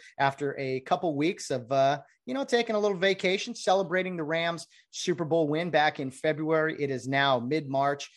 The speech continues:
and, uh, we're trying to get back on schedule here, uh, back on the podcast train. Tuesdays with just me rambling away, and then Fridays trying to bring people on to talk to, uh, just have a long-form conversation with, maybe talk about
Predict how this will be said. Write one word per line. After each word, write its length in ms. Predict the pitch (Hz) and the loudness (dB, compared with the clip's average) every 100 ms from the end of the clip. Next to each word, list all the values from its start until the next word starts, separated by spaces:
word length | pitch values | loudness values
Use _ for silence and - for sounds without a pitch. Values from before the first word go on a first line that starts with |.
| - _ | -20 _
and, 360 | 127 127 123 120 | -8 -6 -6 -6
uh, 120 | 120 | -6
we're 80 | 120 | -6
trying 240 | 127 156 | -2 -2
to 60 | 147 | 0
get 160 | 131 127 | -2 2
back 260 | 147 147 | 0 2
on 140 | 147 135 | -4 -4
schedule 400 | - 143 139 127 | -2 -2 0 -4
here, 340 | 135 135 131 - _ | -2 -4 -6 -16 _
uh, 140 | - 110 | -6 -2
back 280 | 151 151 151 | 0 0 0
on 220 | 143 139 | -2 0
the 320 | 131 127 123 - | -2 -2 -2 0
podcast 540 | 151 147 - 147 139 | 2 2 2 0 0
train. 440 | - 160 147 147 143 _ _ | -4 -6 -4 -4 -6 _ _
Tuesdays 580 | - 165 151 135 147 147 | -6 -4 0 2 2 0
with 140 | 120 123 | -4 -2
just 260 | 147 147 | 0 0
me 220 | 143 143 139 | -2 -2 -2
rambling 560 | 135 139 131 139 135 | -2 -2 -2 -4 -4
away, 460 | 131 131 135 135 135 - - - | 0 2 4 4 0 -10 -14 -2
and 240 | 131 123 | 0 2
then 140 | 131 | 0
Fridays 540 | 123 139 135 131 123 - | 0 2 4 2 -2 -6
trying 280 | - 135 135 | -4 -2 -2
to 80 | |
bring 200 | 117 131 | -4 -6
people 340 | 123 131 123 123 | -4 -4 -2 0
on 200 | 123 127 | 0 -2
to 120 | - | -4
talk 340 | 113 131 127 - | 0 2 2 0
to, 300 | - 113 110 - - _ | -4 -4 -4 -10 -20 _
uh, 220 | 120 117 | 0 0
just 180 | 117 123 | -2 0
have 160 | 127 | 0
a 20 | 120 | 2
long-form 460 | 123 135 135 131 | 0 -2 0 -2
conversation 680 | 127 131 127 113 151 147 143 | 2 0 0 -2 0 0 0
with, 240 | 143 139 110 | 0 0 0
maybe 340 | 120 175 180 | 2 2 2
talk 300 | - 165 165 | 2 4 4
about 340 | 165 156 156 | 4 4 4